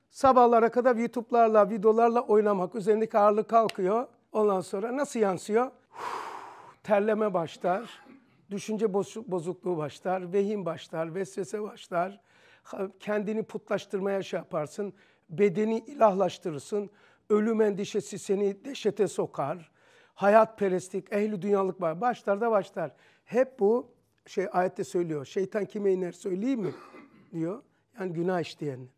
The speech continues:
Şimdi demiş ki, yine demiş, "Ene ene,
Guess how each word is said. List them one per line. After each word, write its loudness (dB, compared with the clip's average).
Şimdi -6
demiş -2
ki, -2
yine 0
demiş, -2
"Ene 4
ene, 2